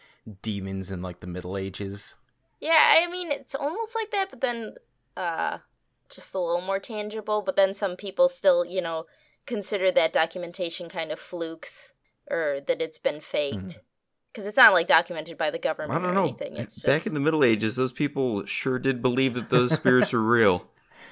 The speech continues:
Speaker 1: Yeah, and we do, there are, like,
Speaker 2: <laughs>
Speaker 1: documentations of that. <laughs>
Speaker 3: Well, and,
Speaker 1: So
Speaker 3: and, you know, they, when they said, like, you know, like, "Oh, demons made the crops fail," they literally believed that demons were
Speaker 1: <laughs>
Speaker 3: making their crops fail.
Speaker 2: <laughs> Well, then, yeah, maybe it is like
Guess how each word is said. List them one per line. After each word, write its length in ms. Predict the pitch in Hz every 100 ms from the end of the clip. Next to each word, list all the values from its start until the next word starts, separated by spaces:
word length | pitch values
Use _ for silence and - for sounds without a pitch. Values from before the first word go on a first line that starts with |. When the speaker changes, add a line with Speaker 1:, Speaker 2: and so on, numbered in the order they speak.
| -
Speaker 1:
Yeah, 200 | 196 196
and 260 | 151 139 120
we 80 | 127
do, 200 | 139 175
there 480 | 160 127 143 151 147
are, 100 | 160
like, 260 | 147 113
Speaker 2:
<laughs> 120 | 120
Speaker 1:
documentations 760 | 110 123 110 95 107 104 98 90
of 120 | 82
that. 440 | 90 87 80 -
<laughs> 40 | -
Speaker 3:
Well, 100 | 160
and, 260 | 143 147
Speaker 1:
So 60 | 135
Speaker 3:
and, 280 | 147 135 123
you 60 |
know, 280 | 165 113 92
they, 320 | 92 117 117 - -
when 200 | 113 117
they 160 | 123
said, 320 | 131 135 123 113
like, 180 | 117
you 80 | 123
know, 100 | 113
like, 200 | 95 92
"Oh, 160 | 127 117
demons 560 | 107 117 131 127 113
made 180 | 107 107
the 60 | 98
crops 340 | 131 127 -
fail," 200 | - 95
they 160 | 92 104
literally 760 | 98 104 110 107 107 110 110
believed 480 | 98 104 107 95 82
that 180 | 85 -
demons 540 | 104 98 92 85 -
were 80 | 90
Speaker 1:
<laughs> 120 | 90
Speaker 3:
making 200 | 90 92
their 100 | 85
crops 380 | 78 90 87 -
fail. 260 | - - -
Speaker 2:
<laughs> 640 | 339 349 403 440 - 320 - _ _ - - - _ 285
Well, 160 | 311 -
then, 140 | 427 403 508 523 523
yeah, 240 | 494 523 -
maybe 220 | 277 339
it 120 | 339 392
is 160 | 370
like 280 | - -